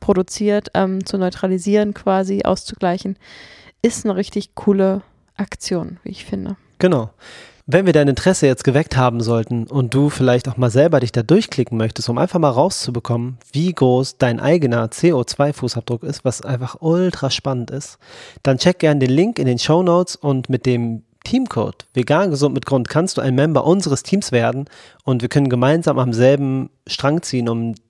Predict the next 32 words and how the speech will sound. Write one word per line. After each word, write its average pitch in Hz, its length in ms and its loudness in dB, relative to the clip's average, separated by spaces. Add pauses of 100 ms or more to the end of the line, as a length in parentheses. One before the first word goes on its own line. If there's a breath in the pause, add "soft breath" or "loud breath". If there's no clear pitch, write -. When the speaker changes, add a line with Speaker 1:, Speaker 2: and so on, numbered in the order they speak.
(180)
Speaker 2:
den 117 160 -2
C 131 160 0
O 120 80 2
zwei 139 240 0
Abdruck - 540 -4 (260)
einfach 131 480 -2 (200)
zu - 140 -12
verkleinern. 139 500 -2 (200)
Speaker 1:
Ich - 180 0
bin 226 120 -2
gespannt, 190 480 0
wer 180 160 4
bald 170 240 2
alles 165 240 0
mit - 180 -4
am 156 120 -4
Start 160 420 -2
ist. 147 320 -2
Speaker 2:
Mhm. 120 100 0
Speaker 1:
Und, 156 440 -2
ähm, 156 500 -4 (480 loud breath)
ja, 190 240 4
ich - 100 -4
habe 202 100 0
gerade - 160 -2
noch 202 60 -2
mal 196 180 2 (120)
ein 185 80 -8
bisschen 202 220 -2
nachgedacht, 190 760 -2
ähm, 175 400 -2 (540 soft breath)
überhaupt 185 640 0